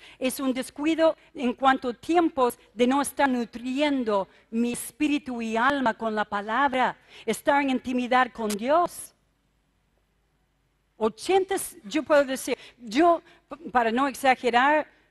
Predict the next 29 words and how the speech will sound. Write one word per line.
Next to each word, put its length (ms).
pero 160
yo 160
diría 340
que 420
en 160
mi 100
caso, 440
en 240
mi 120
caso, 460
sería 440
aún 260
más. 500
Pero 140
es 40
para 200
decir, 340
para 160
darle 240
una 140
idea, 360
para 160
darle 260
una 140
idea. 360
Son 220
cuestiones 560
del 160
alma, 400